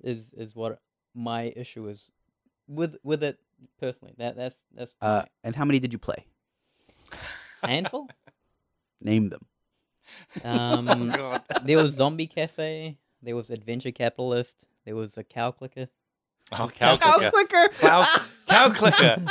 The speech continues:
Speaker 3: Man.
Speaker 1: Is that a passive one?
Speaker 3: That
Speaker 1: Ad-
Speaker 3: is, that is,
Speaker 2: That is
Speaker 3: that is so
Speaker 2: specifically,
Speaker 3: good. <laughs>
Speaker 2: specifically,
Speaker 1: Tap Titans, I think.
Speaker 2: specifically is not only is Cow Clicker not a passive
Speaker 1: Okay.
Speaker 2: game, um, there is no game.
Speaker 1: Okay.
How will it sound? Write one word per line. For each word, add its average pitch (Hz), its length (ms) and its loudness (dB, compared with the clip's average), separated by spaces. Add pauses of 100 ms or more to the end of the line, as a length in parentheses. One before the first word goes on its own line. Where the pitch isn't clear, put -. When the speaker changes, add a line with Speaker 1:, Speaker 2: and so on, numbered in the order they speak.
(440)
Speaker 3:
Man. 175 360 4 (160)
Speaker 1:
Is 139 100 0
that 196 160 6
a 254 60 0
passive 226 320 2
one? 254 240 -4 (180)
Speaker 3:
That 180 220 6
Speaker 1:
Ad- - 0 -
Speaker 3:
is, 190 160 2
that 175 320 2
is, 175 240 0
Speaker 2:
That 170 240 -6
is 165 300 -6
Speaker 3:
that 170 200 0
is 190 160 2
so 147 140 4
Speaker 2:
specifically, 143 80 0
Speaker 3:
good. 113 220 0 (180)
<laughs> - 200 2
Speaker 2:
specifically, 185 680 2
Speaker 1:
Tap 165 200 2
Titans, 170 360 -12
I - 120 -20
think. 151 100 -8
Speaker 2:
specifically 180 580 -2
is 135 360 -4
not 139 180 2
only 135 220 4
is 120 260 0
Cow 123 160 2
Clicker 113 320 -8
not 107 320 2
a 101 40 -4
passive 92 540 -4 (240)
Speaker 1:
Okay. 120 240 -8 (120)
Speaker 2:
game, 87 380 -6 (260)
um, 98 320 -8 (500)
there 123 120 2
is 156 180 0
no 117 160 2
game. 90 380 -6 (640)
Speaker 1:
Okay. 131 280 -12